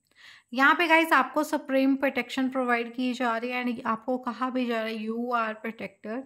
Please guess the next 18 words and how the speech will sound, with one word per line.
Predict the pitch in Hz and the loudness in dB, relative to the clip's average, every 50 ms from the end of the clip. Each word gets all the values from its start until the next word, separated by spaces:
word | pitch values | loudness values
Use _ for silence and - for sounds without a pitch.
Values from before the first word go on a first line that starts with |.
| 269 _ _ - - - _ _ _ | -14 _ _ -20 -20 -20 _ _ _
कॉर्ड्स | - 277 277 285 302 311 277 294 | -2 2 4 4 4 4 2 2
आपके | 294 262 247 - - - 240 | 2 2 2 0 -4 -4 -4
लिए | 233 233 233 | 0 0 0
कट | 226 226 233 226 226 | 0 0 -4 -4 -4
की | - - 262 254 247 | -6 -8 -4 -4 -4
जा | 220 240 240 226 226 | -2 -2 -4 -4 -4
रही | 220 220 220 | -6 -8 -8
हैं, | 226 | -8
ओके। | 220 220 214 - 233 233 233 240 240 _ _ _ _ _ _ _ _ - | -8 -10 -8 -6 -6 -6 -6 -6 -10 _ _ _ _ _ _ _ _ -6
And | 208 208 202 202 202 202 202 214 - | -4 -2 0 0 0 0 -2 -2 -2
आपको | 240 233 233 233 233 - 277 | 2 2 0 0 0 -4 -2
ये | 247 233 240 | 0 0 0
भी | 214 247 262 | 0 -2 -4
कहा | 262 262 262 240 233 | -2 0 0 0 0
जा | 226 233 240 | 0 -2 -2
रहा | 240 247 | -2 -2
है, | 226 226 226 | -2 -2 -4
"Move | 240 254 262 | -2 -2 -4